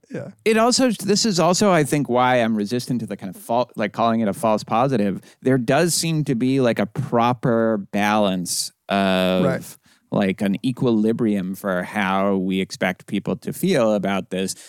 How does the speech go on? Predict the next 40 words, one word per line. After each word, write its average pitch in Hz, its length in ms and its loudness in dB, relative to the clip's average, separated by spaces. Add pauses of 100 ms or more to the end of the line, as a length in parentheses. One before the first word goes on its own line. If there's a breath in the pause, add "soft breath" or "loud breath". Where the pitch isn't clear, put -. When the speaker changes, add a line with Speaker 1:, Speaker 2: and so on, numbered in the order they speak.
(140 loud breath)
Speaker 2:
Not 123 240 -2 (140)
too 214 360 -2
guilty, 110 580 -2
and 98 140 -4
you 117 80 -2
have 117 220 -2
to 113 120 -6
have 110 420 -4
enough 110 400 0
of 127 140 0
a 117 80 -2
connection 101 720 -4
to 98 120 -6
the 92 220 -4
original 92 460 -4
act 87 500 -10 (160)
that 95 400 0 (100)
Speaker 1:
Right. 117 220 -2 (100)
Speaker 2:
because 123 240 0
I 135 80 4
think, 170 220 0
don't 165 160 2
you 185 80 0
do 170 120 2
a 165 60 2
study 151 300 0
where 139 180 2
you, 120 160 2 (560)
like, 110 160 -2
the 107 80 -2
person 123 400 0
is 98 260 -2 (120)
over 147 680 2 (420 loud breath)
atoning 123 720 0
for 117 300 0
it 113 260 2
or, 90 380 0 (160)
or 95 180 -2
feels, 90 540 -2
like, 87 400 -6